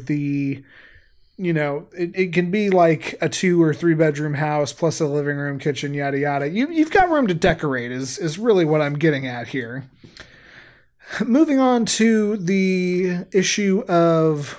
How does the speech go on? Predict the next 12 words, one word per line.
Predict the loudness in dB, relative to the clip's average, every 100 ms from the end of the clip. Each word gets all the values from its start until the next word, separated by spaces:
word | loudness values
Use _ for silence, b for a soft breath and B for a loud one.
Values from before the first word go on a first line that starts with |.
| -4
what | 0 4
is | 4 4
going | 0 2 2
to |
happen | 2 2 0 -4
to | -2
your | -2 2
old | 4 4
living | 6 2 2
situation. | -2 -4 -2 -2 -4 -6 -6 -4 -6 B B B B -4
I | 0
mean, | 2 2 0 -2